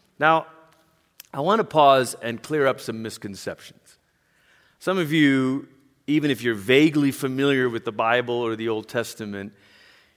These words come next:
your impression is that the Old Testament was a bunch of fussy rules and God was a legalist, but then he softened in his old age and said, "Okay, fine." And he's like a grandpa that says, "Okay, fine, everybody just come."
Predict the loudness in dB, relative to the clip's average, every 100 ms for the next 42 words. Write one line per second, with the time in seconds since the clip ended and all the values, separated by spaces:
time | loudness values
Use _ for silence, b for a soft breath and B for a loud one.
0 | _ 4 8 10 8 4 2 2 2 -2
1 | -2 2 2 0 -4 0 0 0 0 -2
2 | -4 -8 -6 -4 -4 -6 -12 -4 -2 -2
3 | -4 -6 -6 -4 -4 -4 -4 -4 -6 -6
4 | 0 2 2 0 -2 -2 -4 -2 0 0
5 | -2 -12 B B -6 -2 0 0 -2 4
6 | 6 4 0 -2 0 -2 0 0 2 2
7 | 4 2 0 -6 -2 0 2 2 0 0
8 | -2 0 -2 -4 -2 0 0 0 0 0
9 | 0 0 -2 -6 -2 -2 -2 -2 -2 -4
10 | -4 -4 -4 -4 -10 -8 -8 -8